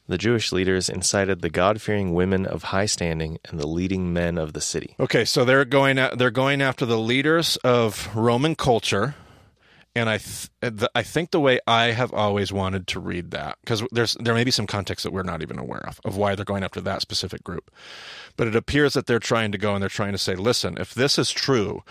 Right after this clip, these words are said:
Speaker 2: you're about ready to lose your Greco-Roman foothold. If the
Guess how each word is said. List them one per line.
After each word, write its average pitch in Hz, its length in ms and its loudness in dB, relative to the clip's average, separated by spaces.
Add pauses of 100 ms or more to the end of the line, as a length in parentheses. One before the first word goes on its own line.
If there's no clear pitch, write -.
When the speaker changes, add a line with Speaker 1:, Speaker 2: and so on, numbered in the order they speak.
(240)
Speaker 2:
you're 127 280 4
about 127 320 4
ready 113 260 2
to - 140 -2
lose 101 460 2
your 98 140 0
Greco-Roman 92 760 -2
foothold. - 600 -8
If 113 160 -6
the 117 120 2